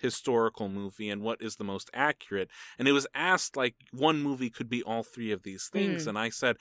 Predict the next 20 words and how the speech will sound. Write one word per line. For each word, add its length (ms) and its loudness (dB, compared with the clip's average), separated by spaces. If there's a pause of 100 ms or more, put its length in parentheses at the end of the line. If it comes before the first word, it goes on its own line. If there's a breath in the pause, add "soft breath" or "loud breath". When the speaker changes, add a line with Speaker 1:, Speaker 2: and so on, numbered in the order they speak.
(260 loud breath)
Speaker 1:
"I 160 6
have 380 4
to 100 -2
take 360 -2
this 220 -2
as 120 -2
a 60 0
three-part 640 -4
question," 520 0
Speaker 2:
Mm-hmm. 80 -14 (340 loud breath)
Speaker 1:
because 440 4
if 120 -4
I 120 4
think 260 -4
of 140 -4
what 220 2 (340)
movie 400 -2
inspired 920 4
me, 320 -6 (420 loud breath)
um, 720 0